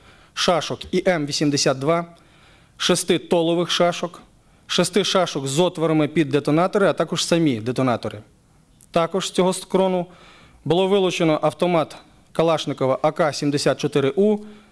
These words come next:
з двома магазинами до нього, карабін С К С та велику кількість набоїв.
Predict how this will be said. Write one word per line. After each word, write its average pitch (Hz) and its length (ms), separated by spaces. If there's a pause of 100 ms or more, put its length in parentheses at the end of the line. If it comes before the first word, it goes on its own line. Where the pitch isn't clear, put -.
(140)
з 127 80
двома 170 260
магазинами 165 600
до 147 80
нього, 139 340 (680)
карабін 170 460
С 156 140
К - 120
С 208 260
та 151 160
велику 151 320
кількість 135 540
набоїв. 117 420